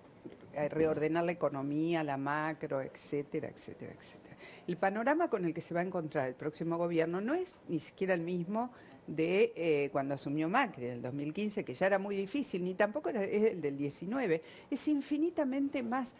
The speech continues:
grave, por no decir trágico, desde el punto de vista económico y social, pero muy especialmente el social. Porque hay quienes te dicen, "No, bueno, la economía con unos movimientos así, la reordenás, no es tan difícil".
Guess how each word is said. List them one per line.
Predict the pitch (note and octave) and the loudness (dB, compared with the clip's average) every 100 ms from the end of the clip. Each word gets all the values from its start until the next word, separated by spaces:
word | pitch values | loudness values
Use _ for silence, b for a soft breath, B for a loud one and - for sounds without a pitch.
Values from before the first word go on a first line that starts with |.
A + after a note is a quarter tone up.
| B - | B 0
grave, | G#3 D4 C4+ G#3+ G3+ | 4 6 4 2 -2
por | F#3+ | -2
no | G3 | -2
decir | G3+ - F#3 F#3+ | -4 -4 -6 -6
trágico, | - B3+ A#3+ A#3 - F#3 | 0 0 0 -6 -6 -4
desde | D#3 D#3+ | -2 -2
el | |
punto | D#3 F#3 F#3 | -4 -6 -2
de | F3 | -2
vista | E3+ E3 E3+ | -2 -8 -4
económico | D3+ C#3+ D#3 E3+ C#3+ | -4 -4 -4 -4 -6
y | |
social, | - A#2+ - - - - B B - | -8 -10 -6 -6 -6 -10 B B -2
pero | G#3+ A#3 | 0 2
muy | F4 | 2
especialmente | E4 - A#3 A3+ G#3 A3+ A3+ G#3+ | 0 -2 -2 -2 -2 -4 -4 -4
el | F3+ | -4
social. | - D#3 - C#3+ A2+ - - B B B - | -6 -10 -4 -2 -2 -6 -16 B B B -8
Porque | F#3 B3 | -4 0
hay | C4 | 0
quienes | D4 C4+ - | 0 -2 -2
te | A3+ | -2
dicen, | A3 - A#3+ | -2 -2 2
"No, | C4+ A#3 | 4 4
bueno, | B3 F#3+ | 4 4
la | F#3+ | 2
economía | F#3+ A3 B3+ D#4+ F4 D4 | 2 2 4 4 4 4
con | G#3+ | 0
unos | G#3 A3+ G3+ | 0 -2 0
movimientos | G3+ G3+ A#3+ C4 A3 | 0 0 0 0 0
así, | F#3+ - B3 | 0 -2 -2
la | C4+ G#3+ | 2 2
reordenás, | F3 E3+ F#3+ B3 C#4+ C4+ | 2 0 0 0 2 2
no | A3+ | 0
es | A3+ | -2
tan | A3 G3 | 0 -2
difícil". | D#3 - A3+ A3 - A3 | -2 -2 -2 -2 -4 -6